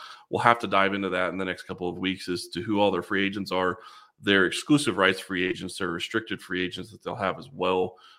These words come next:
Uh, definitely some different things to look at. And, you know, obviously, like we already talked about, Orlando Brown and the franchise tag, can't imagine they go any other direction than, than franchising him. Uh, and, you know,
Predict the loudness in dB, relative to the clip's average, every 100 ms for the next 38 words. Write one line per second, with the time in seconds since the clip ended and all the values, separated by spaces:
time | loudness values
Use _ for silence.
0 | _ 0 2 2 2 2 4 2 -4 -4
1 | -6 -6 -6 -6 -6 -6 -6 -4 0 0
2 | 0 -4 -2 0 0 -2 -8 -8 -2 -2
3 | 0 0 0 -4 -4 -4 -4 -2 -4 0
4 | -2 -2 -2 -2 -2 -4 -4 -4 0 0
5 | 0 -6 -2 -2 0 -2 -2 0 0 0
6 | -4 -20 -20 -20 _ 6 6 8 6 6
7 | -2 0 0 0 -2 -2 -2 -2 -2 -4
8 | -6 -6 -8 _ -10 -6 -2 -2 0 -2
9 | -4 -4 0 0 0 _ -20 -20 _ 0
10 | 2 4 4 2 2 2 2 0 -4 -12
11 | -16 _ -4 0 0 -2